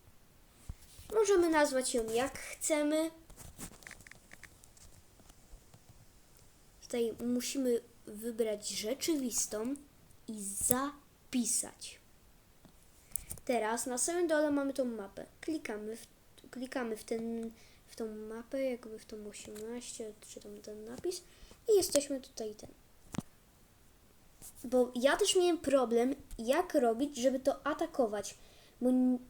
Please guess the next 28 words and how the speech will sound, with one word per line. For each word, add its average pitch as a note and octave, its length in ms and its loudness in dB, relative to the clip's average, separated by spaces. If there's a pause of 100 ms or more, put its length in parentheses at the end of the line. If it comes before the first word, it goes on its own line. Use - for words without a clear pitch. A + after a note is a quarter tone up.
(200)
bo B3 140 4
jak B3+ 220 4
ro-, A#3 440 -4
oglądałem B3+ 480 0
poradniki, C4+ 720 -2
to, F#4 160 0 (380)
to D4+ 120 -4
nie C#4 160 2
mogłem F4 420 4
dojść D#4+ 220 0
do D#4+ 100 -4
tego, D#4 260 0
żeby D4 200 2 (100)
atakować. - 960 -6 (760)
Jak A#3 200 -2
to C4 140 -4
zrobić? C4+ 580 0 (140)
Już G#3 140 -12
wam G#3 140 -8
pokazuję. G#3 560 -12 (800)
Musicie C4 420 0
tutaj B3 420 -2
kliknąć A3+ 520 -4
gdzieś G#3 300 -4
zablokowany, A3 800 -2
gdzie G#3 240 -8
ta G#3+ 100 -8
kłódka. A3+ 640 -6